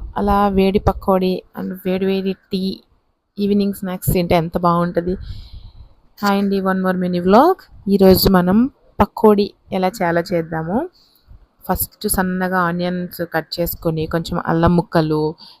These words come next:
చాప్ చేసిన పచ్చిమిరపకాయ ముక్కలు, అలానే సన్నగా తురుముకున్న కొత్తిమీర, ఇవన్నీ వేసిన తర్వాత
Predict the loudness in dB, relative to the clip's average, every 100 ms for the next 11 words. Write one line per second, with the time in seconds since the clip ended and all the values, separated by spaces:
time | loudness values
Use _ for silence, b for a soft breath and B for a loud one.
0 | _ 0 4 6 4 2 0 2 2 2
1 | -2 -6 -6 -4 -2 0 -2 -2 -2 -2
2 | -4 -8 B B -4 -2 -2 -4 -6 -6
3 | -4 -4 -4 -4 -4 -6 -8 -6 -6 -6
4 | 2 2 4 2 4 2 0 b b b
5 | -8 -2 0 0 0 2 4 4 2 0
6 | -2 -2 0 -2 0